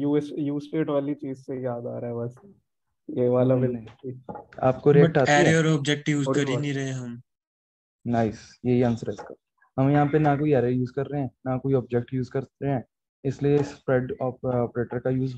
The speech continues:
Speaker 2: नहीं होगा। ऐसे तो धक्के से तो कर सकते हैं, जैसे यहाँ पे हमने आवर्स मिनट्स बनाया है, इसमें क्या किया, इसे एक array बना दिया, उसके बाद उसे spread कर दिया किसी एक element में और उसे pass कर दिया वहाँ पे,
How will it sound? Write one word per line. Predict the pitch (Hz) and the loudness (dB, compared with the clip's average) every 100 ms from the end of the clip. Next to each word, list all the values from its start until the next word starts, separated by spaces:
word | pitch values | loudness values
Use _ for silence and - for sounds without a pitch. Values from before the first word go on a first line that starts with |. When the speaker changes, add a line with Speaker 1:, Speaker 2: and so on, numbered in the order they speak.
| 120 | -2
Speaker 2:
नहीं | 123 123 | 0 0
होगा। | 101 - - _ _ _ _ _ _ _ _ _ _ - | -4 -8 -14 _ _ _ _ _ _ _ _ _ _ -10
ऐसे | 123 127 | -6 -4
तो | 147 160 151 143 _ - | -2 -2 -4 -10 _ -12
धक्के | 123 - 143 | -10 -6 -4
से | 143 | -4
तो | 147 | -4
कर | 139 | -4
सकते | 131 - 117 | -6 -8 -10
हैं, | 143 - _ - | -10 -14 _ -2
जैसे | 123 139 | 2 4
यहाँ | 135 131 131 - | 4 4 2 -2
पे | |
हमने | 135 135 135 135 123 | 0 2 2 2 0
आवर्स | 127 123 127 123 | 0 0 0 -2
मिनट्स | 123 123 - | -2 -4 -4
बनाया | 113 113 139 | -6 -4 -6
है, | - _ _ _ | -8 _ _ _
इसमें | 131 123 131 | -12 -6 -4
क्या | 135 127 | 0 -2
किया, | - 131 123 113 104 _ _ _ _ _ _ _ _ | -2 -2 0 -2 -6 _ _ _ _ _ _ _ _
इसे | 123 135 | -8 -4
एक | 127 127 | -4 -2
array | 123 123 | 0 2
बना | 127 120 | 2 2
दिया, | 135 143 120 _ _ - | 2 -2 -4 _ _ -12
उसके | 127 - | -10 -6
बाद | 127 123 123 | -2 0 -2
उसे | 120 131 | -2 -8
spread | - - 113 120 | -6 -4 -4 -2
कर | 143 | -4
दिया | 139 147 | -2 -4
किसी | 131 131 135 | -4 -6 -4
एक | 127 123 | -4 -4
element | 123 123 117 | -4 -4 -4
में | 117 | -6
और | - - 113 | -8 -10 -10
उसे | 127 | -8
pass | 120 117 110 | -2 -2 -2
कर | 117 | -6
दिया | 107 107 101 _ | -4 -8 -8 _
वहाँ | 107 107 | -4 -4
पे, | - | -6